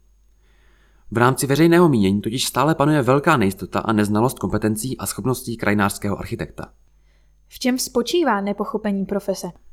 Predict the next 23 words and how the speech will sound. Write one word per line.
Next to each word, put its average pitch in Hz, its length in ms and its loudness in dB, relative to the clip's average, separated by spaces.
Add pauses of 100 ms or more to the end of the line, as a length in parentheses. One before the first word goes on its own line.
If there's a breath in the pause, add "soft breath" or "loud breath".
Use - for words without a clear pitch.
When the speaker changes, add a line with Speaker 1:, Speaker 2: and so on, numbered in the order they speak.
(160)
Speaker 1:
Naše 135 280 0
znalosti 117 360 0
jsou 135 100 -2
často 131 280 -4
redukovány 135 500 0
na 131 80 -2
nejmenší 131 420 -2
měřítko, 113 480 -4 (180)
kterým 131 280 -4
se 107 120 -6
zabýváme. 92 520 -4 (480)
Tvorbu 143 300 2
zahrad. 95 420 -2 (1080)
Krajinářský 131 640 0
architekt 117 380 -4
však - 180 -6
může 139 180 -2
nabídnout 143 400 0
více 151 240 -2
než 101 160 0
jen 101 120 -2
kreslení 90 420 -4
zahrad. - 300 -6